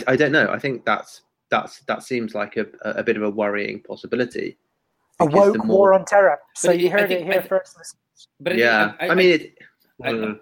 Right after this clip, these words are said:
Speaker 3: I, that might be, that might be putting the ter-, putting it a little bit too strongly, but I do think there's a case there. I mean,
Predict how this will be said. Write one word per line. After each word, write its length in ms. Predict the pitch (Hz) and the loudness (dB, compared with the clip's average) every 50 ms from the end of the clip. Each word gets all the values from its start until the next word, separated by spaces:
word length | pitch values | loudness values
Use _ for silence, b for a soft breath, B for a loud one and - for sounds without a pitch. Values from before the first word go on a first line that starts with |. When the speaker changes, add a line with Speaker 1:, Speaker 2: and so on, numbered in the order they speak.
| _ _ | _ _
Speaker 3:
I, 80 | 147 151 | -6 -4
that 140 | 165 185 185 | -4 -4 -4
might 160 | 202 190 170 | -4 -6 -6
be, 100 | 185 156 | -6 -4
that 120 | - 170 175 | -4 -2 -2
might 140 | 185 175 170 | -2 -4 -6
be 80 | 165 | -8
putting 240 | 151 - 156 143 143 | -8 -8 -8 -8 -8
the 80 | 127 127 | -8 -8
ter-, 320 | - 147 135 104 - _ _ _ | -10 -10 -10 -10 -12 _ _ _
putting 160 | - 135 131 | -12 -10 -8
it 80 | 120 117 | -8 -6
a 20 | |
little 180 | 120 135 131 117 | -6 -6 -6 -6
bit 160 | 135 123 - | -8 -10 -10
too 160 | - 131 120 | -10 -10 -10
strongly, 500 | 120 - - 135 131 143 143 123 104 98 | -10 -10 -10 -10 -10 -8 -8 -10 -10 -10
but 300 | - - 113 107 101 - - | -10 -8 -8 -8 -8 -8 -10
I 80 | 123 | -10
do 200 | 123 120 156 180 | -10 -8 -10 -10
think 200 | 190 - 175 156 | -8 -10 -10 -8
there's 200 | - 131 113 107 110 | -8 -8 -10 -10 -12
a 40 | - | -12
case 300 | - - 143 135 131 - | -10 -8 -8 -8 -8 -8
there. 140 | 104 92 | -10 -8
I 20 | 107 | -8
mean, 220 | 123 131 131 b | -8 -8 -10 b